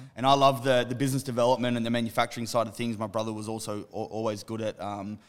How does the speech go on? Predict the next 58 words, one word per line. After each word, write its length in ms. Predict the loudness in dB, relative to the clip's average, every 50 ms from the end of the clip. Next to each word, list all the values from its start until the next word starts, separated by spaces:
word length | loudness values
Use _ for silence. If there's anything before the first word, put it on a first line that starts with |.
| _ _
at 120 | -10 -8 -6
the 40 |
more 280 | -4 -2 -2 -2 -4 -6 -8 -14
bu-, 80 | -14 -14 -12 -10
business 260 | -8 -8 -6 -8 -8 -10
to 100 | -12 -12
consumer, 460 | -12 -10 -8 -4 -2 0 0 0 0
so 200 | -2 -2 -4 -6
that, 140 | -6 -6 -8
you 80 | -8 -8
know, 80 | -8 -10
the 80 | -10
brand 320 | -10 -8 -8 -6 -6 -6 -6
facing 340 | -6 -8 -8 -8 -10 -10
type 240 | -8 -8 -8 -8 -8
things. 240 | -8 -6 -6 -6 -4
So, 220 | 0 0 0 0 -2 -4 -12 -20 -20 -20 -20 -8 -4
um, 260 | -2 0 0 0 0
then 120 | 2 4
I 20 | 6
obviously 420 | 6 8 6 6 4 0 -2 0
wanted 200 | -2 -2 -2 -4
to 80 | -8 -8
carry 280 | -2 2 2 2 4
on. 200 | 4 4 4 4
I 80 | 4 4
was 140 | 4 4 2
actually 260 | 0 0 0 -2 -2
doing 360 | -2 0 0 0 0 0 -2 -2
some, 340 | -2 -4 -4 -4 -4 -8 -10 _ _ _ _ _
uh, 140 | -6 -4 -4
manufacturing 600 | -2 -2 -4 -6 -4 -4 -4 -4 -4 -6 -8 -8
stuff 260 | -4 -4 -4 -4 -4
on 100 | -6 -8
the 60 | -8 -8
side 480 | -6 -2 0 0 0 0 -2 -4 -8 -12 -20 _ _ _ _ _
for, 80 | -4 -4
like, 180 | -4 -4 -4
four 200 | -2 0 0 0
or 40 | 0
five 260 | 0 0 -2 -2 -2
years 400 | -4 -4 -4 -4 -4 -6 -8 -8 -6
while 260 | -4 -2 -2 -2 -2
running 340 | -2 -4 -4 -2 -2 -2 -4
G'd 200 | -4 -4 -4 -4
Up, 140 | -6 -6 -8
because 240 | -10 -12 -10 -10 -10
it, 120 | -10 -12 -12 -10
you 60 | -8 -8
know, 140 | -8 -8 -10 -12 -10
initially 400 | -10 -8 -6 -6 -6 -6 -6 -6
we 140 | -6 -6 -6
weren't 180 | -6 -8 -8
making 240 | -8 -10 -10 -10 -8
that 100 | -8 -8
much 220 | -8 -10 -10 -8
money. 220 | -8 -8 -6 -8 -8
So 240 | -8 -6 -8 -8